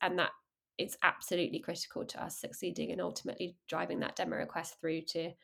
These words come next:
ultimately revenue and a deal, and then a very happy customer at the end of it. So that journey really starts with our marketing development reps.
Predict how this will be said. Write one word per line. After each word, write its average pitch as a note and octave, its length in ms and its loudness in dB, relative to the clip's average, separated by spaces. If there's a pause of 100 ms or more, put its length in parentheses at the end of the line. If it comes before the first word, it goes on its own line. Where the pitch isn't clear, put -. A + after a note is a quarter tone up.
(400)
ultimately F#3+ 500 0
revenue F#3 440 4
and F3+ 100 6
a E3+ 40 4
deal, A3 320 10
and F3+ 120 6
then E3+ 280 4
a F3 60 -8
very E3+ 160 4
happy - 260 -6
customer D3 500 -6 (800)
at F3+ 120 8
the G3+ 100 4
end F#3+ 160 4
of E3+ 80 0
it. - 140 0
So - 120 -10
that - 140 4
journey F3 280 2
really E3+ 160 0
starts - 360 -2
with E3+ 100 -2
our E3 80 -2
marketing E3+ 360 -4
development E3 360 -2
reps. - 400 -10